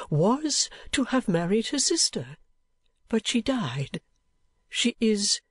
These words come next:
dead too now, and has been for many years. She married her choice, and I wish I could add that her after life was as happy as God knows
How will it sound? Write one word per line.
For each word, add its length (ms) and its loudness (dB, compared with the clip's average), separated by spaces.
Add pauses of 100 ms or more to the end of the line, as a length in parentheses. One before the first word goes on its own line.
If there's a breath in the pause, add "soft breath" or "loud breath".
(320)
dead 340 0
too 260 -4
now, 440 -2 (640 loud breath)
and 120 2
has 300 0
been 440 2
for 180 0
many 240 2
years. 640 0 (800 loud breath)
She 220 2
married 440 2
her 120 -2
choice, 680 0 (580 loud breath)
and 120 -2
I 140 2
wish 280 0
I 140 -2
could 240 -2
add 440 2 (380 soft breath)
that 220 0
her 200 2
after 440 0
life 340 -2
was 400 2 (300 loud breath)
as 180 2
happy 460 0
as 420 0 (560 loud breath)
God 240 2
knows 640 2